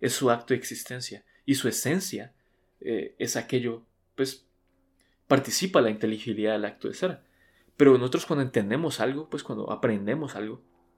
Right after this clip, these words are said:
pues por ejemplo yo te veo y, y aprendo, pues no sé, lo que es humanidad, eh, porque sos un ser humano, pues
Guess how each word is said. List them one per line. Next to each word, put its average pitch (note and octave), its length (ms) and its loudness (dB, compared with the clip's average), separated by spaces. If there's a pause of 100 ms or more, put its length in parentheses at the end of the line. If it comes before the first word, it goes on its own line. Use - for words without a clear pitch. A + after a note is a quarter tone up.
(460)
pues - 140 -16
por B2 120 0
ejemplo B2 160 2
yo A#2+ 140 6
te A#2+ 120 4
veo A2+ 300 4 (260)
y, G#2+ 220 -4
y A2 140 -4
aprendo, G#2+ 600 -2 (220)
pues A2+ 220 -4
no A2+ 100 -6
sé, A2 260 -4
lo G#2+ 160 -8
que G#2+ 120 -6
es - 360 -8
humanidad, G#2+ 640 -2 (540)
eh, A2 140 -2
porque G#2 460 -6
sos A2 200 -8
un G#2+ 80 -12
ser A#2 120 0
humano, G#2 360 -6 (760)
pues C3 300 0